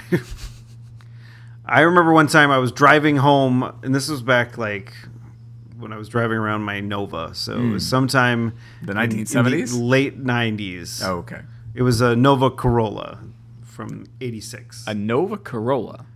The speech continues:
Speaker 1: Okay, so
Speaker 2: How does that happen?
Speaker 1: in
Speaker 2: If
Speaker 1: the
Speaker 2: it
Speaker 1: mid eighties,
Speaker 2: Oh, and a Nova and a Corolla really love each other.
Speaker 1: No. In the mid eighties, Toyota and Chevrolet
Speaker 2: Mm-hmm.
Speaker 1: had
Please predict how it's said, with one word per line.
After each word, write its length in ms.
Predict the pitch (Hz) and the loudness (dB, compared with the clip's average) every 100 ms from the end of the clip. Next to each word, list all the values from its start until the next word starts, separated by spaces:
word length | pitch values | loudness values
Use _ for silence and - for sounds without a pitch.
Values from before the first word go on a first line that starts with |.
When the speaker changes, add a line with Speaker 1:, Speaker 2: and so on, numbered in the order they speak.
| - 113 | -20 -14
Speaker 1:
Okay, 220 | 110 95 | -10 -8
so 520 | - 135 127 120 - | 0 2 4 2 -4
Speaker 2:
How 240 | - 220 370 | -6 -2 0
does 160 | 349 - | 0 0
that 200 | 202 175 | 0 0
happen? 340 | 117 123 95 | -6 -6 0
Speaker 1:
in 140 | 143 170 | 4 4
Speaker 2:
If 40 | |
Speaker 1:
the 40 | |
Speaker 2:
it 40 | 175 | 4
Speaker 1:
mid 500 | 180 214 247 240 - | 6 6 4 0 2
eighties, 680 | 190 175 147 120 113 110 110 | 6 6 6 2 -2 -4 -2
Speaker 2:
Oh, 40 | 127 | 0
and 80 | |
a 40 | 127 | 2
Nova 360 | 135 151 170 | 4 4 4
and 200 | 180 160 | 2 2
a 20 | 160 | 0
Corolla 440 | 156 143 139 123 | 0 2 2 0
really 280 | 117 123 117 | 0 0 2
love 200 | 117 113 | 0 0
each 200 | 107 - | -4 -8
other. 300 | 95 - - | -12 -14 -16
Speaker 1:
No. 640 | 110 107 107 110 113 113 92 - - - - - - - | -8 -4 -2 0 0 -2 -4 -14 -20 -20 -20 -20 -10 -2
In 160 | 147 | 2
the 80 | 147 | 4
mid 280 | 139 170 180 | 4 4 4
eighties, 760 | 156 151 139 120 120 117 - | 4 4 4 2 0 -2 -6
Toyota 680 | - 123 127 143 151 151 - | -2 2 4 6 6 4 2
and 360 | 135 127 123 - - | 0 2 2 -2 -12
Chevrolet 960 | - - 143 135 139 135 117 104 104 104 | -4 4 4 4 4 4 4 2 -4 -4
Speaker 2:
Mm-hmm. 400 | 120 120 110 113 123 | -4 -2 -2 -4 -6
Speaker 1:
had 540 | - 127 123 120 120 | 2 4 6 4 -2